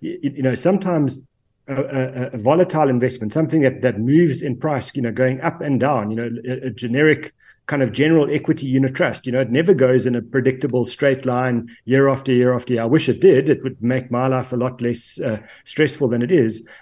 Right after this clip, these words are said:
But, but, but it doesn't do that. And that's actually a good thing. That's a healthy sign. An investment that's giving you a few percent above inflation or above kind of nominal interest rates that you can get on savings accounts and fixed deposits, and it does it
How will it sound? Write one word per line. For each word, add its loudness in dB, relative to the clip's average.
But, -2
but, -2
but -2
it -6
doesn't 0
do 0
that. -2
And -2
that's -2
actually -2
a -4
good 2
thing. -8
That's -4
a -2
healthy -2
sign. -10
An -2
investment 0
that's -2
giving -2
you 2
a -2
few -2
percent -2
above 0
inflation -4
or -4
above -2
kind 0
of 0
nominal 2
interest 0
rates 0
that -4
you -2
can -2
get 2
on 0
savings 0
accounts -6
and -6
fixed -2
deposits, -2
and -2
it 0
does 0
it -4